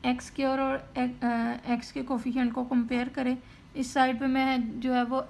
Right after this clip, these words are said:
एक्स स्क्वायर के coefficient को compare कर लेते हैं, इस side पे एक्स स्क्वायर का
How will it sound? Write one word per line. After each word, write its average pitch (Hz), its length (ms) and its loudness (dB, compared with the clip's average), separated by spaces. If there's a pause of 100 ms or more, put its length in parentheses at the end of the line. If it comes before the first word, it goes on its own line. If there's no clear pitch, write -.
एक्स 240 200 0
स्क्वायर 247 260 0
के 285 120 -2
coefficient 254 500 0
को 247 80 -8
compare 247 380 2
कर 247 120 0
लेते 240 280 -2
हैं, - 60 -8
इस 254 140 -2
side 254 260 0
पे 254 120 0
एक्स 247 140 -6
स्क्वायर 247 260 -2
का 262 220 -2